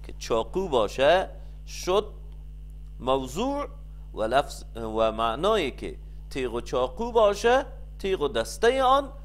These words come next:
شد موضوع له. در این مثال لفظ چاقو موضوع و مجموعه دسته و تیغ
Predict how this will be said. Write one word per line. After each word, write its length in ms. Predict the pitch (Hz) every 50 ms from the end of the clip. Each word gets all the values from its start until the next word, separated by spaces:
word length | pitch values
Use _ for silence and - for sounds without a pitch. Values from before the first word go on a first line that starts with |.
| - -
شد 420 | - - - 113 120 131 139 139 - - - - - -
موضوع 380 | - 90 90 82 76 - 76 76
له. 140 | 76 76 76 73 - - - - 53 - - - - - - - - - - - - - - - - - - - - - - - - - - - - - - - - - - - - - - - -
در 100 | - 185
این 200 | 233 285 311 311
مثال 360 | 294 277 240 - 233 202 180 160
لفظ 320 | 160 190 233 233 - -
چاقو 540 | 208 - - 185 165 160 151 - 220 220 214
موضوع 640 | 190 170 156 151 139 147 220 262 285 294 277 - - -
و 100 | 143 147
مجموعه 540 | 147 156 156 139 156 170 185 208 247 277 -
دسته 500 | 202 156 170 160 156 - - - - 170
و 200 | 160 160 156 151 151 -
تیغ 280 | - - 214 233 262